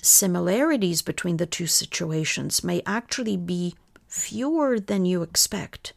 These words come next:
because you may have incomplete information. Separation can mean upheaval, uncertainty, sadness,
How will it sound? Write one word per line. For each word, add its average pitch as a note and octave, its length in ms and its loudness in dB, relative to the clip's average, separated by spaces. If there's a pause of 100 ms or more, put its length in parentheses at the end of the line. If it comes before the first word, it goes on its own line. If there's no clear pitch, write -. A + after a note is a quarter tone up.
(220)
because F3+ 320 0
you F3+ 140 4
may F3+ 180 4
have E3+ 340 -4
incomplete E3+ 760 0
information. - 720 -10 (1080)
Separation G#3+ 1120 2
can F3 360 0
mean E3 540 4 (460)
upheaval, E3+ 680 -6 (260)
uncertainty, - 840 -2
sadness, - 880 0